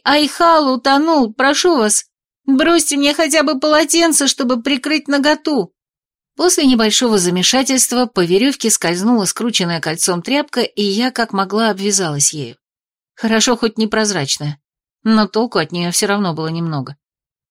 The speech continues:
По борту корабля спустили веревочную лестницу, с помощью которой я и поднялась на палубу. Влажная ткань облепила тело,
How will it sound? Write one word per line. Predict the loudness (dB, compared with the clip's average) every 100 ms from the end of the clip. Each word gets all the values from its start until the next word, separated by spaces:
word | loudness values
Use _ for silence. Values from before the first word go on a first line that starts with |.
| _ _
По | -12
борту | -2 -2 0 -4
корабля | 0 -2 0 0 -2
спустили | -2 -6 -4 -2 0
веревочную | -2 -4 -4 -4 -4 -4
лестницу, | -2 -2 -2 -4 -4 -6 _ _ _
с | -10
помощью | -4 2 2 2
которой | -2 -4 -2 -2 0
я | 0
и | 0
поднялась | -4 -8 -4 -4 -2
на | -4 -6
палубу. | -6 -6 -8 -16 _ _ _ _ _ _ _ _ _ -6
Влажная | 0 2 2 2 0
ткань | 0 0 0
облепила | 0 -2 0 0 0
тело, | 0 -2 -2 -4